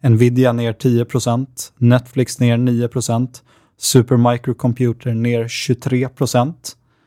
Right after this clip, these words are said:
Eh, och att det här sker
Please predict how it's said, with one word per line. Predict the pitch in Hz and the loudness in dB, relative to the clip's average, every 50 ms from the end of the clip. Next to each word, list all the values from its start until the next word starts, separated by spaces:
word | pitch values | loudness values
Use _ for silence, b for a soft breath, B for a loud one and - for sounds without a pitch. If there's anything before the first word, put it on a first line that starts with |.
| _ _ _ _ _ | _ _ _ _ _
Eh, | - 123 113 107 104 104 104 107 110 110 | 0 2 2 2 2 0 0 -2 -2 -4
och | 110 - - - 135 113 - _ - - - - _ _ _ _ _ _ _ | -4 -4 -2 -2 -2 -2 -2 _ -20 -20 -20 -20 _ _ _ _ _ _ _
att | - 131 113 - - | 0 0 0 0 0
det | - 120 | 0 0
här | 107 139 139 139 127 | 2 2 0 0 0
sker | 117 - - 120 113 110 110 104 | -2 -4 -4 -2 -2 -2 -2 -4